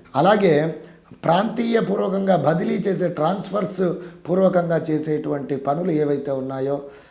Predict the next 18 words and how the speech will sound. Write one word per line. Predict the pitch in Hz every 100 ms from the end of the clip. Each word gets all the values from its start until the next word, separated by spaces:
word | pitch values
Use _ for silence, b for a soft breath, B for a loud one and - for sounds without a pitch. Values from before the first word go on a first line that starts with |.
| B
అలాగే | 131 151 151 135 135 139 - B B -
చాలా | 143 185
రోజుల | 196 180 165
నుండి | 175 165 156
వేచి | 151 151 -
చూస్తున్నటువంటి | 147 143 143 139 127 131 127
ట్రాన్స్‌ఫర్స్ | 127 127 131 147 - 139 - -
పూర్వకంగా | 127 127 127 127 151 - B -
ఒక | 135
మంచి | 135 143 156
శుభవార్త | 135 127 135 160 156 151
వింటారు. | 143 143 139 - B B -
ఆర్థికంగా | 202 - 240 233 226
మంచి | 202 175 180
పురోగతి | 160 175 185 165 143 139
అనేటువంటిది | 127 127 123 117 147
లభిస్తుంది. | 165 113 101 - - - - - B B B B -
అలాగే | 127 156 151 127 123 151